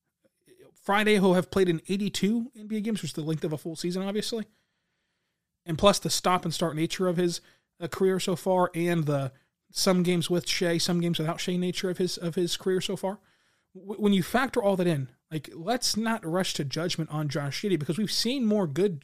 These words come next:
Giddey than we've ever seen bad Giddey. Like, the, like, the majority of his games have been very, very good games.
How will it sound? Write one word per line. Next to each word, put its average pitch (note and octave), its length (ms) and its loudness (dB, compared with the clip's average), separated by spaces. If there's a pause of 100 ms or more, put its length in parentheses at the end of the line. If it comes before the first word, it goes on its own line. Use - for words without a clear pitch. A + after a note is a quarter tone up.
Giddey C3+ 280 -4 (380)
than D#3 60 -14
we've D3+ 140 0
ever G#3 220 2
seen F3+ 300 2
bad C#3+ 240 -2
Giddey. - 240 -12 (420)
Like, D#3+ 160 -6
the, D#3+ 240 2 (220)
like, D#3 160 -4
the D#3+ 80 2
majority A#3 720 2
of F#3+ 300 6
his F3 220 6
games D3 360 2
have C#3+ 160 -2
been C#3+ 180 -2
very, E3 360 2
very D3 280 0
good C3 160 -2
games. C3 380 -8